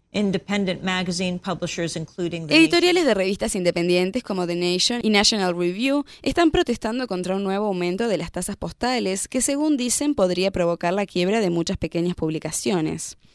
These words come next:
Speaker 2: Las tasas, que comenzaron a regir el domingo, se basaron en una propuesta de la mayor casa editorial del país, Time Warner.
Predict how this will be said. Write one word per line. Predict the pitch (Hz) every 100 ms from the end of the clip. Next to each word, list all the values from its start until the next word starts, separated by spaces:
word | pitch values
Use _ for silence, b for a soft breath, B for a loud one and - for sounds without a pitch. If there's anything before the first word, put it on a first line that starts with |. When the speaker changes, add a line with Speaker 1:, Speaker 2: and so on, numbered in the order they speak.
| B B B B B
Speaker 2:
Las | 233 233
tasas, | - 226 247 262 -
que | 202
comenzaron | 185 185 190 196 190
a | 180
regir | 175 190
el | 196 180
domingo, | 175 220 220 185 185 -
se | - 262
basaron | 269 294 302 277
en | 220
una | 226 214
propuesta | 190 180 196 196 247
de | 226
la | 175
mayor | 170 - 180
casa | 190 185 196
editorial | 175 165 170 170 175
del | 180 175
país, | 165 170 214 -
Time | 185 160 165
Warner. | 214 208 160 160 170